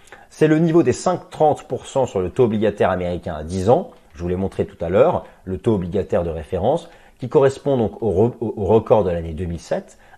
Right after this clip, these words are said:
un record après plusieurs années d'expansion économique, deux mille trois, deux mille sept, et en amont de la crise des subprimes de deux mille huit.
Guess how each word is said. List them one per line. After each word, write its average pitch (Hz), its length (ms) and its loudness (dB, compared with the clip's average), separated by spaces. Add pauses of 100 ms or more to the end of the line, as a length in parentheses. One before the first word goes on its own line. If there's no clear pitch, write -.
un 131 100 4
record 151 460 4
après 107 280 -2
plusieurs 139 360 0
années 123 200 2
d'expansion 98 480 -6
économique, 92 500 -6
deux 92 120 -2
mille 95 140 -4
trois, 143 220 0
deux 117 100 -4
mille 101 120 -4
sept, - 320 -16 (220)
et 87 60 -10
en 92 160 0
amont 120 280 4
de 147 60 0
la 110 80 2
crise 156 260 -2
des 104 80 -2
subprimes 139 520 -4
de 101 80 0
deux 107 80 -2
mille 101 140 -4
huit. 76 140 -14